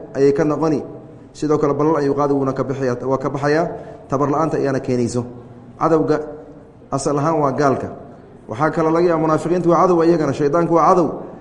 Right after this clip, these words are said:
Sidoo kale dad muslimiin oo mu'miniina oo xiqdi iyo xaasidnimo iyo, waxaa weeyaan, urkutaallo badan qabo oo, waxaa weeyaan, cad-, cadow kuu noqon karan waa suuragal.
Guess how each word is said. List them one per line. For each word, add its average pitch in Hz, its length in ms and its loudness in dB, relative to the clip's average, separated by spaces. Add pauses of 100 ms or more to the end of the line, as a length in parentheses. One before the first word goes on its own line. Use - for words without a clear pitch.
(140)
Sidoo 185 300 2
kale 165 200 2
dad 185 180 0 (140)
muslimiin 160 500 0
oo 175 60 2
mu'miniina 165 520 0 (480)
oo 143 100 2
xiqdi 160 320 -2
iyo 165 140 4
xaasidnimo 151 520 2 (480)
iyo, 165 200 6
waxaa 151 200 4
weeyaan, 156 380 2
urkutaallo 151 460 2
badan 156 240 0
qabo 165 340 0 (420)
oo, 143 120 0
waxaa 143 240 0
weeyaan, 151 340 2
cad-, 147 320 -2
cadow 156 400 2
kuu 165 120 4
noqon 160 220 2
karan 160 200 0
waa 160 100 0
suuragal. 160 400 2